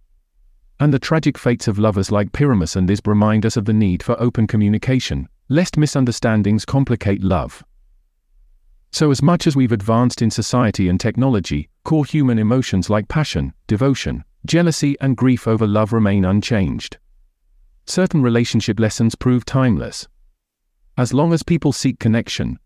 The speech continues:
stories of legendary lovers from ages ago will continue capturing our imaginations and hearts. And so we voyage through tales of timeless passion,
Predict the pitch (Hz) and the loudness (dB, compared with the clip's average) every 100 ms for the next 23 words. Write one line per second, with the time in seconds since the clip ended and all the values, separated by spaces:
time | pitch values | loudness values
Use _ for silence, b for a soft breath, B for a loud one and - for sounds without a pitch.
0 | _ - - 175 165 139 117 101 117 - | _ -12 0 2 4 2 2 0 0 2
1 | 107 104 98 101 104 - 104 113 120 101 | 2 2 2 0 -2 0 2 2 0 -2
2 | 92 85 90 104 120 143 - 170 160 - | 0 0 0 0 0 -2 0 0 0 -2
3 | 120 - 127 127 117 120 120 107 123 131 | -6 -2 0 0 2 2 2 0 0 0
4 | 127 - 85 107 123 151 147 - - - | 0 -2 -2 -2 -2 0 0 -2 -10 -14
5 | - _ _ _ _ _ _ _ _ _ | -16 _ _ _ _ _ _ _ _ _
6 | _ _ _ _ _ _ - 127 - 180 | _ _ _ _ _ _ -2 0 2 2
7 | 160 135 120 127 123 - - 139 - 127 | 2 2 2 2 2 0 0 0 0 0
8 | 123 117 98 - 131 127 107 - 131 - | 0 0 -4 0 0 2 0 -2 -4 -2
9 | 82 | -4